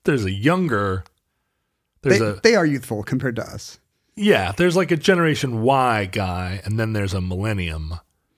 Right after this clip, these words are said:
Speaker 1: is the youngest guy, a thir-, a thirty-year-old. We need somebody in there to, to, uh, to comment on every war movie that it's problematic.
Speaker 2: You don't have a baby boomer.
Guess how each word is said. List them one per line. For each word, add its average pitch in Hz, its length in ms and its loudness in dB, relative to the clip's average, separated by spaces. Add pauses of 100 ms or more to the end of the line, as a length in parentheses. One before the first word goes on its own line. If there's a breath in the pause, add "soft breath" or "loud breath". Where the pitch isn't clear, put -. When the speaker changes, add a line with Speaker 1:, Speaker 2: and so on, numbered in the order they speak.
(320)
Speaker 1:
is 95 140 -6
the 98 80 -4
youngest 98 500 -2
guy, 76 320 -6
a 95 60 -10
thir-, 143 300 2
a 151 80 0
thirty-year-old. 104 500 2
We 170 120 2
need 220 180 0
somebody 135 360 4
in 107 120 0
there 101 160 0
to, 95 220 -2 (180)
to, 95 320 0
uh, 92 240 -6 (140)
to 123 80 -2
comment 113 520 0
on 107 200 -2
every 107 280 -2
war 98 260 -2
movie 90 280 -4
that 87 160 -6
it's 85 100 -6
problematic. 78 720 -6
Speaker 2:
You 165 140 0
don't 180 100 4
have 160 120 2
a 143 60 2
baby 165 280 2
boomer. 87 340 -10